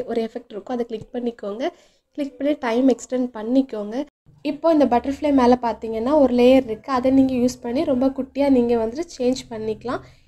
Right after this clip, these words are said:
இப்போ இந்த இமேஜோட கொஞ்சம் கீழே வார்த்த மாதிரி நீங்க வச்சுக்கலாம். இதே மாதிரி மேல இருக்கிற இமேஜ்க்கும் நம்ம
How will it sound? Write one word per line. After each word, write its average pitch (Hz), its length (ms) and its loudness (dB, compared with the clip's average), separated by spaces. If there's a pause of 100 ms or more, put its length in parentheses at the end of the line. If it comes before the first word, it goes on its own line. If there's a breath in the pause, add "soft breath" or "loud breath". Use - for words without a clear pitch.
(160)
இப்போ 302 220 -12
இந்த 320 160 -2
இமேஜோட 269 460 2
கொஞ்சம் 247 280 -6
கீழே 269 260 0
வார்த்த 220 320 -4
மாதிரி 220 300 -4
நீங்க 240 240 2
வச்சுக்கலாம். 214 580 -8 (540 soft breath)
இதே 320 240 -2
மாதிரி 285 380 2
மேல 294 360 4
இருக்கிற 285 260 2
இமேஜ்க்கும் 247 500 2
நம்ம 247 220 0